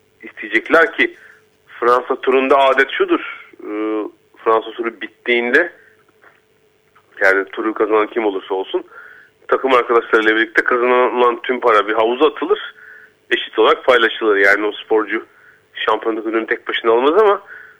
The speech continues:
muhtemelen tur yönetimi "Ben havuz falan anlamam." şeyleri geri öde diyecektir. Ee,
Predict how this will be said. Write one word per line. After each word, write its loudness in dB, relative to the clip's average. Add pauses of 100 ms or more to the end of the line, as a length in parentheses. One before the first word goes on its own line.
(120)
muhtemelen 0
tur -4
yönetimi 0 (840)
"Ben 2
havuz 0
falan 4
anlamam." 0 (840)
şeyleri -2
geri 2
öde -2
diyecektir. -14 (440)
Ee, -6